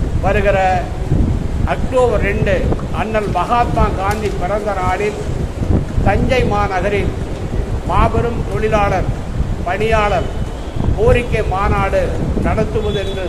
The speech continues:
சங்கத்திலே முடிவெடுத்திருக்கிறோம். அந்த மாநாட்டில் எதிர்கால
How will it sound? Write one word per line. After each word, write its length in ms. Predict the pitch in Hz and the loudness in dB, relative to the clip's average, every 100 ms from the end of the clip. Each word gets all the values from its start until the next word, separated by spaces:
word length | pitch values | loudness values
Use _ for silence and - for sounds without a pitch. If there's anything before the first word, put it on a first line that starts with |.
| 190 | -2
சங்கத்திலே 500 | 185 202 202 190 180 165 | 0 0 -2 -2 -2 -2
முடிவெடுத்திருக்கிறோம். 920 | 190 196 202 - 180 175 175 190 208 220 - - - - - - - - - - | -2 -2 -2 -2 -4 -4 -6 -4 -4 -4 -6 -6 -6 -4 -4 -2 -2 -2 -2 0
அந்த 140 | 202 208 | 2 2
மாநாட்டில் 760 | 208 226 254 247 233 254 254 214 | 4 4 4 2 2 -2 0 2
எதிர்கால 380 | 233 226 226 | 2 2 2